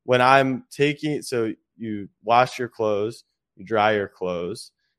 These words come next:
and then you fold your clothes. And so in that folding process, if, like, a sweatshirt is the wrong way inside out,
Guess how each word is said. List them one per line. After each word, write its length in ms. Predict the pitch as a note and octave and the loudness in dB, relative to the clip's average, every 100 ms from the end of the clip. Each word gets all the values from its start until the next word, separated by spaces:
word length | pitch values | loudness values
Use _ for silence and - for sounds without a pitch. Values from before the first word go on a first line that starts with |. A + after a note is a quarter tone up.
| _ | _
and 280 | - G#2 G2 | -4 -2 -2
then 380 | G2 F#2+ F#2+ F#2+ | -2 -2 -4 -8
you 120 | G#2 | -10
fold 280 | - G3 G#3+ | 0 4 4
your 140 | G#2 F2 | 2 -8
clothes. 420 | - - A1+ - | -10 -14 -14 -12
And 160 | A2 | -10
so 180 | G#2 A#2+ | -2 -2
in 120 | A#2 C#3+ | 0 2
that 220 | D3 - | 2 2
folding 320 | C#3 C3 A2+ | -2 -2 -4
process, 420 | C#3+ C#3+ D3+ A2+ | -2 -2 -2 -8
if, 160 | - A#2+ | -10 -2
like, 180 | C3 A#2+ | -2 0
a 80 | A2 | -4
sweatshirt 800 | - C#3 E3+ F#3+ - D#3+ D3+ - _ _ _ - | -6 -2 -2 -2 -6 -4 -4 -6 _ _ _ -2
is 580 | B2 A#2 A2+ A2 G2+ - | 2 2 2 -2 -6 -12
the 160 | A2+ A2 | -8 -6
wrong 500 | F#2+ G#2+ A#2 A#2+ A2+ | 0 2 2 0 -2
way 600 | G#2+ A2 G2+ F#2+ G#2 C#3 | 2 2 2 -2 -4 -8
inside 500 | - A2+ G#2+ G#2 G2 | -8 -8 -4 -4 0
out, 260 | A#2+ A2+ G2 | 2 2 0